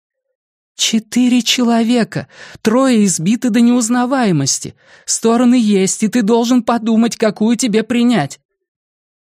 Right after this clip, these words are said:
«И ты тоже, сладенькая». «Линда, иди сюда!» — снаружи позвала Джеки. Расти внезапно понял, что они не одни,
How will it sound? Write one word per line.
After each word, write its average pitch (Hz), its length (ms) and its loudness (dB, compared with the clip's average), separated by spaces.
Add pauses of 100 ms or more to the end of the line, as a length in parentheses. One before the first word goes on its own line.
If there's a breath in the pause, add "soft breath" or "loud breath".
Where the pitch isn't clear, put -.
(240)
«И 127 140 -4
ты 147 220 -2
тоже, 165 460 -2
сладенькая». - 960 -6 (960)
«Линда, 247 640 2 (100)
иди 240 240 -2
сюда!» — 233 520 0 (200 soft breath)
снаружи 127 500 -2
позвала 120 460 -2
Джеки. 107 500 -10 (840)
Расти 180 520 -6
внезапно 175 640 0
понял, 165 400 0
что - 220 -4
они 147 220 0
не 160 160 2
одни, 160 520 -2